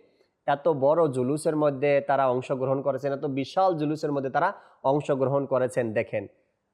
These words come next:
মানুষ হতে পারে রং ভিন্ন, মানুষ হতে পারে ভাষা ভিন্ন, মানুষ হতে পারে অন্য দেশের, কিন্তু নবীর মহাব্বত কম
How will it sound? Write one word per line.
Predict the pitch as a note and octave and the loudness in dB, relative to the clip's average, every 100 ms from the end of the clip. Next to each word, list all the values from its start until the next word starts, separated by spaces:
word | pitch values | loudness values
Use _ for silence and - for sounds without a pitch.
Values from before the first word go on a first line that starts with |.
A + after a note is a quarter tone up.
| _ A#2+ | _ -4
মানুষ | C3 D#3+ F#3+ D#3+ | 0 0 0 0
হতে | D3 D#3+ | -2 0
পারে | D3+ D3+ B2 | 2 4 4
রং | B2+ D3+ D3 A#2+ | 2 2 0 -2
ভিন্ন, | A#2 A2 F#2 - _ _ - B2 | -4 -6 -10 -12 _ _ -4 0
মানুষ | C#3 F#3+ F#3+ | 2 2 2
হতে | D#3 D3 | -2 0
পারে | D3 A2 | 2 0
ভাষা | A2+ A#2+ D#3 B2 | -2 -2 -2 -2
ভিন্ন, | A#2+ A2+ G2+ - _ _ A#2+ | -4 -6 -6 -10 _ _ -2
মানুষ | B2+ F#3+ G3+ | 0 2 0
হতে | F3+ F3+ E3+ | 0 0 2
পারে | E3+ E3+ C#3+ | 2 2 0
অন্য | D#3+ F3 C#3+ | 2 2 2
দেশের, | B2+ C3+ G#2+ - _ _ _ | -2 -2 -4 -6 _ _ _
কিন্তু | D3 D#3 D3 B2 | -4 0 0 0
নবীর | C3+ D#3 C3+ | 0 0 0
মহাব্বত | B2 D3 C3+ C3+ C3 - _ _ C3+ | -2 -4 -2 0 0 -4 _ _ -2
কম | A2+ | -2